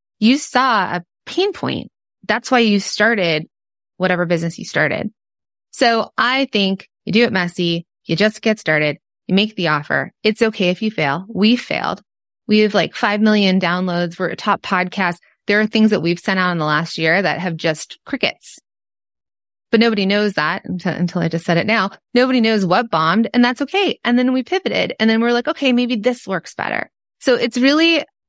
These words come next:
and again, in the product world too, I'm like, "Test and try, test and try." Was it Edison, Thomas Edison, that said, like, you know, "I failed ten thousand times until the one time that it worked"?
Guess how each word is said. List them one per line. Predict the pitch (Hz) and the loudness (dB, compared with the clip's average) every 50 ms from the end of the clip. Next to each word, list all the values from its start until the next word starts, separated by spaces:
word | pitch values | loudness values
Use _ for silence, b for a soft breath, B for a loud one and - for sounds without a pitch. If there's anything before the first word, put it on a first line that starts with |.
| _ | _
and | - 214 214 | -4 -2 0
again, | 214 208 208 185 185 | 0 -2 -2 -2 -2
in | 185 180 | -2 -2
the | 180 | -2
product | - 214 208 214 202 _ - | 0 0 -2 -2 -2 _ -4
world | 196 185 170 160 175 | -2 0 0 -2 -2
too, | - - 359 330 | 0 2 4 4
I'm | 233 196 | 4 4
like, | 185 165 - - | 4 2 0 -4
"Test | - - 240 240 240 - - | -4 -2 -2 -2 -2 -2 -2
and | - 220 214 | 0 0 0
try, | - 185 156 151 - | 2 0 -2 -4 -6
test | - - - 240 226 226 - - | -8 -6 -4 -4 -4 -2 0 0
and | 233 214 | 0 2
try." | - 185 165 147 - - _ _ _ _ _ - - | 2 0 -2 -2 -4 -8 _ _ _ _ _ -8 -4
Was | 190 190 190 | -2 0 0
it | 190 - | 0 0
Edison, | 151 165 180 - - 208 208 214 | 0 -2 -2 0 0 0 0 0
Thomas | 208 190 170 180 - | 0 0 -2 -2 -2
Edison, | 165 170 - - 185 | -2 -2 0 0 0
that | 180 160 - | 0 0 0
said, | - 175 165 | -2 -2 -2
like, | 165 156 - - - _ _ _ _ _ _ _ _ - | -2 -2 -2 -4 -8 _ _ _ _ _ _ _ _ -4
you | - 180 | -2 0
know, | 160 - | 0 0
"I | - 208 | 0 0
failed | 208 196 185 180 175 | 2 2 0 0 0
ten | - - 175 170 170 | -2 0 0 2 2
thousand | 165 160 165 165 165 151 156 | 2 0 0 0 0 -2 -2
times | 165 151 139 - - 208 247 269 - - - _ _ _ _ _ _ - | -2 -2 -2 -2 0 0 0 0 -2 -6 -12 _ _ _ _ _ _ 0
until | 190 185 180 196 170 | 2 2 4 2 2
the | 165 165 | 2 2
one | 156 151 143 151 | 0 0 0 0
time | 170 180 160 139 131 | 0 -2 -2 -2 -2
that | 143 135 | -4 -4
it | 123 - | -4 -4
worked"? | - - - - _ _ | -2 -4 -4 -4 _ _